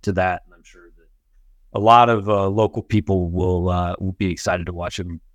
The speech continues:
play, knowing that he is going to play here for another three years at least. Well, two years at least. Who knows? One year at least.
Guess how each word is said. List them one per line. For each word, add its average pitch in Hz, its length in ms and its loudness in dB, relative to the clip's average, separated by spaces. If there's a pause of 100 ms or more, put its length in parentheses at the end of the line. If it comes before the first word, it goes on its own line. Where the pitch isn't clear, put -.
play, 95 500 -2
knowing 92 560 -2
that 95 220 -6 (140)
he 101 220 -4
is 95 140 -6
going 104 240 -2
to 113 120 -4
play 117 200 0
here 120 160 2
for 113 140 -2
another 120 360 2 (260)
three 87 220 -2
years 87 240 -4
at - 160 -8
least. 90 280 -10
Well, 104 240 -2 (480)
two 98 100 0
years 87 300 -2
at 82 100 -4
least. 82 360 -10
Who 101 140 0
knows? 85 320 -4 (140)
One 90 220 -2
year 92 220 -2
at 104 120 0
least. 113 420 -2